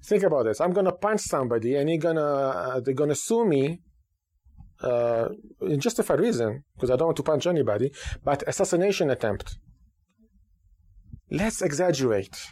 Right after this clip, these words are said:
Let's make, uh, from a, the little fly, we make an elephant. Why? Because, here's the thing. I think this is the reason. I think people here lost their mind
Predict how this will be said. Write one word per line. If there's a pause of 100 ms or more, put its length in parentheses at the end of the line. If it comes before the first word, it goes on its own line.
(640)
Let's
make, (720)
uh,
from
a,
the
little
fly, (200)
we
make
an
elephant. (920)
Why? (480)
Because, (260)
here's
the
thing.
I
think
this
is
the
reason.
I
think
people
here
lost
their
mind